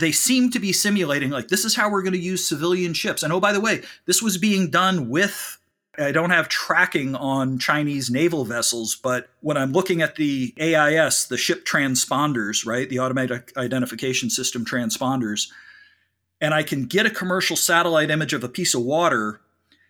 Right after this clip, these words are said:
and I see a whole bunch of ships out there that have no A I S track,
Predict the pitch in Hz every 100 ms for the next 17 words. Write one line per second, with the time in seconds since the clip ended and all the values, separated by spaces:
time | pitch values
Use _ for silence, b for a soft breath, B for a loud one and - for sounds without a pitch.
0 | b _ 123 127 - 147 196 208 196 196
1 | 170 214 202 - 156 156 147 135 131 156
2 | 151 151 151 151 147 139 147 156 - 95
3 | 90 104 -